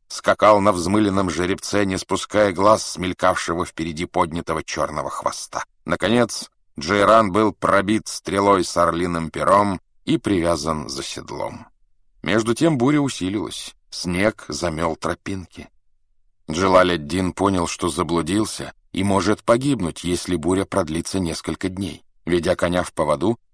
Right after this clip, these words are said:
он пошел против ветра. Надвигалась ночь. Выбившись из сил, хан развернул попону, укрыл коня и, полузасыпанный снегом, просидел так всю ночь. Взошло солнце,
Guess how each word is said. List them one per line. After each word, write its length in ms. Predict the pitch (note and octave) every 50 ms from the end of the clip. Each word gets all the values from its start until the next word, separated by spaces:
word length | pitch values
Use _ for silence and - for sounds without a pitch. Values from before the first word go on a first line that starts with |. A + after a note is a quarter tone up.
| _ -
он 200 | - A#2 C#3+ -
пошел 340 | - C#3 - - C3 B2+
против 380 | A2 - B2 A2+ - A#2+ G#2+ F#2+
ветра. 400 | F#2+ F#2 E2+ - - - - - _ _ _ _
Надвигалась 680 | - E2 D#2+ D2 D#2+ D2 D2+ F2+ F#2+ G2+ G2 - - D#2+
ночь. 400 | D2+ C#2+ - - - - - - _ _ _ _ _ _ _ _ _ _ _ -
Выбившись 680 | - F2+ A2 A2 G2+ G#2+ G2+ - - G2 F#2+ - -
из 120 | F2 E2+ -
сил, 400 | - - - G2+ G2+ F2+ - - _ _ _ _
хан 300 | - - G3+ - F#2+ F2
развернул 580 | F2 G2 E2+ D#2+ E2+ F#2+ F2 E2 G2 G2 F2+ -
попону, 520 | - D2+ - - F#2 G2+ G#2 G#2 G#2+ - _ _ _
укрыл 420 | - G2+ G#2 - - G2+ A2 G#2 F2+
коня 440 | - D#2 D#2 E2 F#2+ G#2+ A2 G#2 _ _ _ _ _ _ -
и, 120 | B2+ -
полузасыпанный 920 | - - D3 C#3 C3+ A#2+ F2 G#2+ G#2 - - A2+ A2 - F#2+ F2 E2 D#2 -
снегом, 560 | - - - F#2+ A2 G#2 F#2+ F#2+ F#2 F#2 E2+
просидел 640 | - D2 D2 - - - E2 - - D#2 F2+ F#2 -
так 240 | - E2 D#2+ - -
всю 260 | - - - - D#2+
ночь. 480 | D#2 D2 - - - - - - - - _ _ _ _ -
Взошло 420 | - D#2+ E2+ G2 G2 - C3 -
солнце, 560 | - - - F#2 F2+ E2+ - - - - -